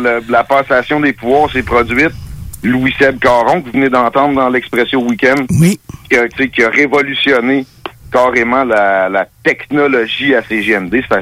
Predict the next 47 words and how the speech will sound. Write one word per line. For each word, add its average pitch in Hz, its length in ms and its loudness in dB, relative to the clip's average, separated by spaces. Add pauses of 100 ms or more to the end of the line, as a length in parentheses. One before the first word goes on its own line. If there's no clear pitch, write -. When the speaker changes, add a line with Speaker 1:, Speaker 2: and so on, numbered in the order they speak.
Speaker 1:
c'est - 100 -2
à - 20 2
cause 113 200 0
de 117 60 2
lui 110 160 -4
qu'on 110 200 0
a 104 40 0
une 110 80 0
application 113 600 0
qui - 80 -12
fonctionne 110 480 -2
si 98 80 -10
bien, 113 180 0
des 110 140 0
podcasts 120 580 0 (480)
au 113 160 -2
quart 135 240 2
de 123 140 2
tour. 139 340 0 (720)
C'est 139 160 0
loin 151 280 0
d'être 139 240 0
toutes - 200 -2
les 139 140 0
stations 143 580 0
de, 131 80 0
de 135 100 0
radio 131 320 0
communautaire 131 580 0
au 127 100 -2
Canada 131 520 0
qui 135 140 -2
ont 120 140 0
un 113 40 -2
système 123 400 -4
comme 113 200 2
ça, 131 220 0 (480)
et 107 140 -2
cetera. 113 400 2 (300)
Puis 123 100 -2
dans 135 180 4
d'autres 139 200 0
domaines, 143 320 2
je 135 80 -6
pense 135 200 0
à 120 100 4
Alex 113 220 0